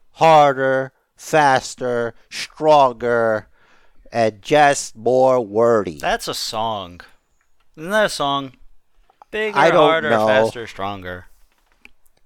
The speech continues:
Speaker 1: I don't care. Um, go and do the thing you're supposed to do.
Speaker 2: All right.
Speaker 1: Now.
Speaker 2: All right. So,
Speaker 1: <laughs>
Speaker 2: if you wanna email the Basement Bookers, you could do so by emailing basementbookers at gmail dot com. We, of course, also have a Facebook page at Basement Bookers,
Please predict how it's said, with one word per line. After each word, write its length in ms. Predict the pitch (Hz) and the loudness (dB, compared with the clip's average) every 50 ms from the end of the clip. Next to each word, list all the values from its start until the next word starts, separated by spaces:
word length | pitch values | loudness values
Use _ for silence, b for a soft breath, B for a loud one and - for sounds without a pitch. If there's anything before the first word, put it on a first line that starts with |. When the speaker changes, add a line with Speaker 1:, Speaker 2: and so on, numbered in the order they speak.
| _ _ _ _ _ _ _ _ _ - | _ _ _ _ _ _ _ _ _ -2
Speaker 1:
I 160 | - 127 143 | 0 2 2
don't 220 | 143 143 139 - - | 2 0 -2 -4 -6
care. 440 | - 135 120 101 90 78 71 - _ _ _ _ | -2 0 0 2 0 0 -4 -6 _ _ _ _
Um, 380 | - 127 131 127 127 123 123 120 | -4 0 2 2 2 0 -2 -6
go 400 | 117 - 143 151 175 185 185 185 | -4 0 0 2 2 2 2 0
and 240 | 190 185 180 170 139 | -2 -4 -6 -10 -10
do 280 | 131 151 156 160 160 | -8 -6 -6 -6 -6
the 100 | 151 143 | -8 -10
thing 300 | - - - 139 139 139 | -12 -8 -8 -8 -6 -6
you're 100 | 135 127 | -8 -10
supposed 420 | 123 - - _ - 120 120 104 - | -12 -12 -10 _ -4 -4 -4 -4 -8
to 60 | 117 | -14
do. 420 | 101 101 104 117 135 160 175 196 - _ _ _ _ _ _ _ _ _ _ _ _ _ _ _ _ _ _ _ _ _ _ _ _ _ _ _ _ _ _ _ _ _ _ _ _ _ _ - - | -12 -8 -8 -6 -6 -6 -8 -10 -14 _ _ _ _ _ _ _ _ _ _ _ _ _ _ _ _ _ _ _ _ _ _ _ _ _ _ _ _ _ _ _ _ _ _ _ _ _ _ -16 -8
Speaker 2:
All 100 | 90 87 | -4 0
right. 160 | 117 123 107 87 73 - | 2 2 2 2 0 -2
Speaker 1:
Now. 180 | - - 87 - - - | -6 -12 -18 -20 -18 -8
Speaker 2:
All 180 | - 123 147 151 | -2 0 2 2
right. 200 | 147 151 143 127 - - - | 4 2 2 0 -2 -8 -6
So, 300 | - 208 220 185 - - - 233 - | -2 0 0 0 0 -2 -8 -16 -16
Speaker 1:
<laughs> 160 | - - - | -16 -6 -2
Speaker 2:
if 260 | 220 247 226 - - | 0 0 0 -2 -4
you 80 | 196 190 | -8 -2
wanna 220 | 180 175 160 151 160 | 0 0 0 0 -4
email 440 | 175 175 175 165 160 143 139 135 139 | -10 -12 -12 -10 -6 -6 -4 -4 -6
the 80 | 131 131 | -8 -10
Basement 300 | 123 135 131 131 135 127 | -12 -14 -14 -14 -16 -16
Bookers, 240 | 139 131 120 127 135 | -16 -16 -16 -16 -16
you 80 | 165 | -16
could 120 | 165 175 165 | -16 -14 -14
do 80 | 196 190 | -12 -10
so 240 | - - 160 147 | -8 -6 -6 -4
by 120 | 131 135 139 | -4 -4 -4
emailing 460 | 151 156 151 151 151 147 147 143 135 | -4 -6 -10 -10 -8 -8 -8 -8 -8
basementbookers 720 | 123 147 180 190 - - 170 151 165 175 - 180 160 139 - | -8 -8 -8 -8 -8 -14 -16 -14 -14 -12 -12 -12 -14 -12 -8
at 320 | - 151 170 190 190 _ - | -6 -4 -4 -4 -6 _ -18
gmail 440 | 165 131 131 147 156 156 151 147 143 | -18 -18 -16 -16 -16 -14 -12 -12 -10
dot 200 | 135 135 131 - | -8 -10 -10 -10
com. 340 | - - 139 131 123 110 104 | -12 -12 -10 -10 -10 -10 -12
We, 100 | 107 107 | -14 -16
of 80 | 104 - | -18 -18
course, 320 | _ - 143 135 123 - - | _ -16 -16 -16 -16 -16 -16
also 280 | - 135 123 - - | -14 -14 -14 -14 -14
have 160 | 113 113 113 104 | -14 -14 -14 -16
a 40 | |
Facebook 400 | 98 - 180 185 165 - - - | -14 -12 -12 -12 -12 -12 -16 -20
page 280 | - - 165 160 156 - | -16 -14 -12 -12 -12 -12
at 100 | - 123 | -14 -14
Basement 300 | 113 123 117 - - _ | -16 -16 -20 -20 -18 _
Bookers, 420 | - 151 139 - 139 135 131 127 | -14 -14 -12 -12 -12 -14 -14 -14